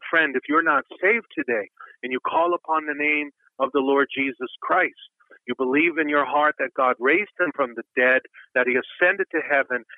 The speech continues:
and that right now he is at the right hand of the Father listening to the pleas and the cries and the calls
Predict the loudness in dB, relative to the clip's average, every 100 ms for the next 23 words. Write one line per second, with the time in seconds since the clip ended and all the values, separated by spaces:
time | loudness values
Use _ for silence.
0 | -12 0 0 2 2 2 0 0 2 0
1 | -6 _ _ _ -8 0 0 2 -2 -2
2 | 0 2 0 -2 -4 0 0 -2 -8 -8
3 | -2 2 2 0 -8 -4 -6 -4 -6 -6
4 | -8 _ -20 -20 -6 -4 -4 -4 -2 0
5 | 0 -2 -4 -4 -6 0 2 4 2 0
6 | -10 -12 -4 2 2 0